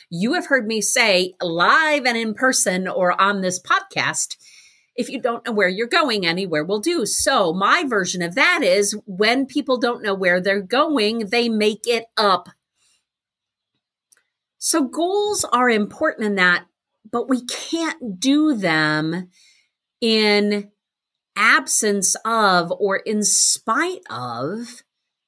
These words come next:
the process, the fundamentals, the structure. Because goals don't necessarily mean long-term progress.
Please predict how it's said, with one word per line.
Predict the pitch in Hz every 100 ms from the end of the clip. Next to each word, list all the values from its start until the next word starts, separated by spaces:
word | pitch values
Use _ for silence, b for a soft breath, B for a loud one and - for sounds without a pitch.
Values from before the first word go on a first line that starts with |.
| _ _ - _ _ _ _ _ _ _ _ -
the | 180
process, | - 302 - - - - - - _ _ _ _ _
the | 180
fundamentals, | - 202 190 180 170 127 - - - -
the |
structure. | 139 - - - 175 139 - - 92 - _ _ _ _ _ b b b
Because | 220 254 247 220 - 180
goals | - 254 349 254 160 160 180 190 - - 202
don't | - 254 320 -
necessarily | 220 233 233 247 - 233 208 202 202
mean | 208 277 240 214
long-term | 214 214 180 175 175 202 208 - - 151 147 165 160
progress. | - - - 220 247 185 120 - - -